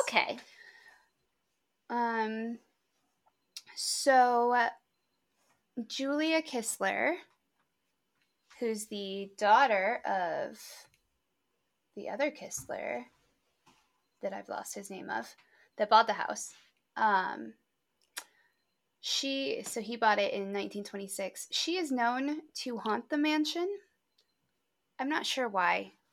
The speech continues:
Speaker 2: they know it's her.
Speaker 1: Okay.
Speaker 2: Or what happened to her.
Speaker 1: Did
Speaker 2: Uh, but
Speaker 1: she
Speaker 2: people
Speaker 1: die
Speaker 2: have
Speaker 1: there?
Speaker 2: re-, I don't think so.
Speaker 1: Okay.
Speaker 2: But I'm not sure.
Speaker 1: Okay.
Speaker 2: Um,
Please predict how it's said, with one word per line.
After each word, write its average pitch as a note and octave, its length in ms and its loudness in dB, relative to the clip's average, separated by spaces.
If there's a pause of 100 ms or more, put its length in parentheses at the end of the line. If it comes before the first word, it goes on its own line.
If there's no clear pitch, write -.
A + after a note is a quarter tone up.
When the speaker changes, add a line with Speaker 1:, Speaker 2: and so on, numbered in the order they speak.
(100)
Speaker 2:
they G#3 140 -2
know G3+ 400 -4
it's - 200 -10
her. A#3+ 200 -2
Speaker 1:
Okay. - 480 2 (1040)
Speaker 2:
Or A3+ 180 2
what F#3+ 180 4
happened D#4 380 0
to D#4+ 140 -2
her. D#4+ 380 0
Speaker 1:
Did A3+ 100 6
Speaker 2:
Uh, A3 180 6
but G3 120 2
Speaker 1:
she E3+ 100 -4
Speaker 2:
people - 240 -2
Speaker 1:
die - 80 0 (100)
Speaker 2:
have G#3 80 4
Speaker 1:
there? C4 200 0
Speaker 2:
re-, G#3 60 -10 (1500)
I C#4 80 -6
don't F4 200 -4 (460)
think C#4 180 0
so. - 200 -8 (340)
Speaker 1:
Okay. - 400 -6 (1400)
Speaker 2:
But C#4+ 140 0
I'm D#4+ 140 0
not - 200 -6
sure. - 400 -8 (200)
Speaker 1:
Okay. A3+ 380 -2 (1300)
Speaker 2:
Um, C#4 460 2